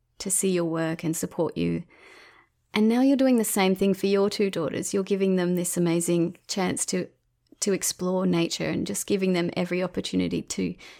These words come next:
to be part of nature and nature journaling. And I'd love to hear your thoughts on this, the importance of mentors, on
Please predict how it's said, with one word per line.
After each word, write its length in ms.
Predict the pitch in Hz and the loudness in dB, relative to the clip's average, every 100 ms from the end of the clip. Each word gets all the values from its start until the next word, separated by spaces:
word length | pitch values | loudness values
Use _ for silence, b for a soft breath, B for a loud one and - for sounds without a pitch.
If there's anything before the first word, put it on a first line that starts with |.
| B | B
to 100 | - | -4
be 120 | 190 185 | -2 -2
part 300 | 185 165 175 | 0 0 0
of 260 | 180 - - _ _ _ _ _ _ _ _ - | -2 -10 -20 _ _ _ _ _ _ _ _ -4
nature 400 | 185 196 208 196 | -2 -2 -2 0
and 120 | 190 | 2
nature 280 | 185 190 196 | 0 -2 -4
journaling. 440 | 190 190 196 190 - | -2 0 -2 -2 0
And 260 | 220 214 - B B B | 0 0 -6 B B B
I'd 100 | 233 | -2
love 160 | 254 262 | 0 2
to 80 | 302 | 2
hear 160 | 285 277 | 4 4
your 400 | 247 226 220 - | 4 4 2 0
thoughts 400 | - 202 - 208 | 0 0 0 2
on 100 | 196 | 2
this, 220 | 190 - | 2 2
the 100 | 202 | 0
importance 480 | 196 214 202 208 190 | 2 0 0 0 0
of 120 | 185 | 0
mentors, 720 | 180 175 - - - - - | 0 0 -2 -4 -4 -6 -6
on 400 | - 185 185 | -2 2 2